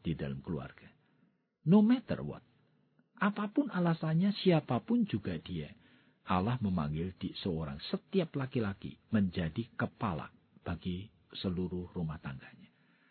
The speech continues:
Itu artinya bahwa dia adalah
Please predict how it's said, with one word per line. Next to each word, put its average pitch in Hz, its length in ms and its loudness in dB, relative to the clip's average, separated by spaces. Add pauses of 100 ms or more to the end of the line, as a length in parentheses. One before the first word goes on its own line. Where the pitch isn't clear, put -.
(560)
Itu 208 240 10
artinya 101 640 4
bahwa 113 240 6
dia 254 320 2
adalah 123 400 0